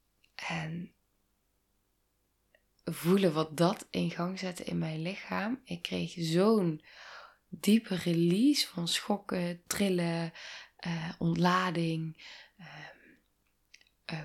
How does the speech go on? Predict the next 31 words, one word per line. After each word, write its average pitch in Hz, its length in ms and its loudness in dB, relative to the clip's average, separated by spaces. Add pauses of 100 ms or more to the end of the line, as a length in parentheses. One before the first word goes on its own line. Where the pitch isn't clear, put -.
kokhalsgeluiden. 165 1300 0 (600)
Mijn 165 240 2
hele 185 480 4
lichaam, 170 600 0
alleen 180 380 2
al 185 140 -4
door 175 160 -4
die 165 160 -6
woorden 170 320 -4
uit 185 200 -4
te 214 100 -12
spreken. 233 680 -8 (880)
En 190 160 2
de 185 100 2
verwarring 196 500 6
ook 165 180 0
die 175 200 0
er 170 220 -2
in 180 120 -2
mijn 170 200 0
systeem 214 600 0
ontstond: 175 640 -2
van, - 140 -10
"Ja, 170 120 -6
maar 85 240 -10 (840)
wat 196 320 4
nou 196 200 4
als - 200 2
ik - 140 -8
jou 165 180 0
wegduw?" 165 640 -6